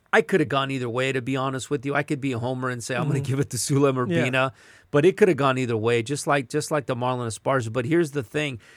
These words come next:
Speaker 1: If she continues to fight like this competitively, hopefully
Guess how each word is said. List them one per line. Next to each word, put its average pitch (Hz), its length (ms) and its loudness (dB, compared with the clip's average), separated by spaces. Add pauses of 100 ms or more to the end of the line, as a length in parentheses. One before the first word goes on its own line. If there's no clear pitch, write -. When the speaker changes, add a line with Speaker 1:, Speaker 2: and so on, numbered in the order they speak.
(160)
Speaker 1:
If 123 160 -4
she 156 140 0
continues 170 520 0
to 156 100 0
fight 156 280 2
like 151 220 0
this 156 160 -2
competitively, 165 840 -2 (300)
hopefully 143 680 2